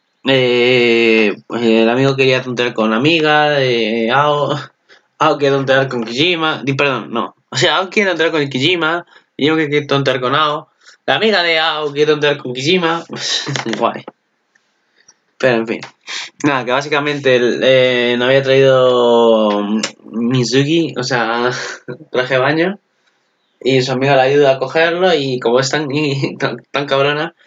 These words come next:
le, le corta un poquito el, el suje-, el sujetador, el bikini. Eso, no pasa nada. Luego Ao se hace esperanza de que iba a pasar algo con Kijima, pero al final no. <laughs>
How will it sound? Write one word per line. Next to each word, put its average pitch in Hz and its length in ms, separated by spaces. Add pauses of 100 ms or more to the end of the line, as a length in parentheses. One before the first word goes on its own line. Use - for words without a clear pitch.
(200)
le, 135 440
le 127 100
corta 143 220
un 165 60
poquito 147 480
el, 123 540
el 117 220
suje-, 117 320
el 113 260
sujetador, 95 540
el 101 160
bikini. 131 520 (1200)
Eso, 151 500
no 147 160
pasa 143 300
nada. 208 440 (2750)
Luego 131 400
Ao 151 140
se 147 80
hace 151 120
esperanza 135 380
de 127 100
que 120 80
iba 123 140
a 127 40
pasar 131 240
algo 131 160
con 113 120
Kijima, 123 300
pero 127 100
al 107 60
final 107 240
no. 120 200
<laughs> - 260